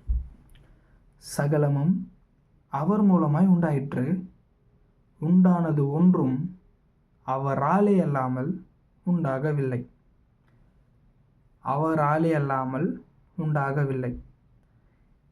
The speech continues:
யெகோவா விட்னஸுடைய நம்பிக்கை என்னன்னா, இயேசு கிறிஸ்து உண்டாக்கப்பட்டவர், சர்வ சிருஷ்டிக்கும் முந்தின பேருமானவர், சர்வ சிருஷ்டிக்கும்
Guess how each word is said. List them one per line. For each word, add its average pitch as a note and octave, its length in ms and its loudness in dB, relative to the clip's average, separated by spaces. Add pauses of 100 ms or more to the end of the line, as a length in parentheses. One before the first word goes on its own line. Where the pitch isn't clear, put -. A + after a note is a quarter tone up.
யெகோவா G#3 400 2
விட்னஸுடைய F#3 480 2
நம்பிக்கை D3 440 0
என்னன்னா, A#2+ 380 -2 (1000)
இயேசு F#3 380 -2
கிறிஸ்து C3+ 440 -6 (720)
உண்டாக்கப்பட்டவர், C#3+ 800 -4 (1700)
சர்வ E3+ 380 -2
சிருஷ்டிக்கும் E3 600 -2 (300)
முந்தின D#3+ 300 -2
பேருமானவர், B2+ 640 -2 (1000)
சர்வ D3 340 -4
சிருஷ்டிக்கும் D3+ 580 -4